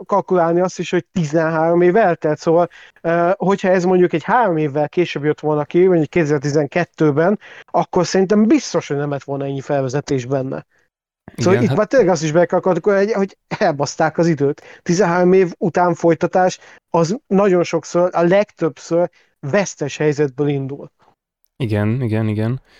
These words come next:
Speaker 2: Meg azt is akkor lehet, lehet egy kicsit gyűrni, bár most még akartam egyet humorizálni azon, hogy amúgy láttunk már ilyen előkészítést, csak abból éppen nem készült olyan jó adaptáció, de azért az alapítvány, tehát ott is vannak ám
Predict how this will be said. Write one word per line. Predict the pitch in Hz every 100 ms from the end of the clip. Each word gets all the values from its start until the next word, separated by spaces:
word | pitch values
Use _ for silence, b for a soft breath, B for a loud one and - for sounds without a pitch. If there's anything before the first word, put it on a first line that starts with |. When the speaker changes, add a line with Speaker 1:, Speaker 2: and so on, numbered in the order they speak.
| b -
Speaker 2:
Meg | 135
azt | 156
is | -
akkor | 147 147 143 -
lehet, | 135 135 - -
lehet | - 131 131
egy | 120
kicsit | 143 127 120
gyűrni, | 127 131 127 135 143 b b b b
bár | 123 117 120
most | 117 127
még |
akartam | 135 117 113 110
egyet | 110 110
humorizálni | 123 113 110 120 110
azon, | 113 113 120
hogy | 113
amúgy | 110 110
láttunk | 120 - 117
már | 110
ilyen | 107 107
előkészítést, | 104 - 113 113 120 110
csak | - 117
abból | 113 113
éppen | 113 107
nem | 113
készült | 123 113 - 110 - _ _ _ -
olyan | 123 120 107
jó | 104
adaptáció, | 104 101 - 104 101 - 104 113 B B B B -
de | 113
azért | 113 110
az |
alapítvány, | - 117 - 107 113 104
tehát | 104 107
ott | 120
is | 127 -
vannak | 110 107
ám | 104